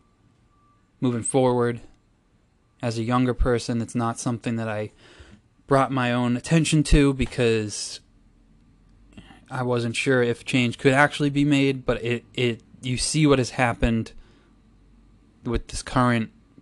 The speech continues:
political agenda, and you got, we have to go and,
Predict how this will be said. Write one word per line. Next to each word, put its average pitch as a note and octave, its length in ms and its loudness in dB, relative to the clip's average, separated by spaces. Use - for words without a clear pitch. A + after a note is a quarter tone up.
political A#2 720 0
agenda, A2+ 600 -2
and B2 140 -4
you A#2 60 -4
got, A2+ 260 0
we A#2+ 140 -2
have A2+ 260 -2
to A#2+ 100 -10
go A2 280 -4
and, G#2 240 -10